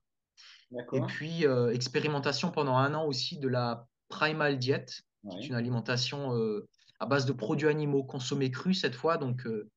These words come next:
Speaker 2: un petit peu l'alimentation vivante, mais en version, euh,
Speaker 1: Version extrême.
Speaker 2: animale, quoi.
Speaker 1: <laughs>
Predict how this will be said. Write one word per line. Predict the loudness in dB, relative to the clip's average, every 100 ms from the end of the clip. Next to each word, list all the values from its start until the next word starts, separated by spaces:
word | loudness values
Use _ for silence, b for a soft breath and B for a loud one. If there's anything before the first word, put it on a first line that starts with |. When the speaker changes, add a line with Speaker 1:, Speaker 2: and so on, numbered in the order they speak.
| _ _ -6
Speaker 2:
un | -2
petit | 0
peu | 2
l'alimentation | 4 4 4 2 2 0 0 0
vivante, | 0 2 2 2
mais | 0
en | 2
version, | 2 2 -2 -4 -2 -2
euh, | -4 -4
Speaker 1:
Version | -6 0 0
extrême. | -2 -2 0 2 0
Speaker 2:
animale, | 2 4 6 6 6 4
quoi. | 4 0 0
Speaker 1:
<laughs> | -4 -8 -8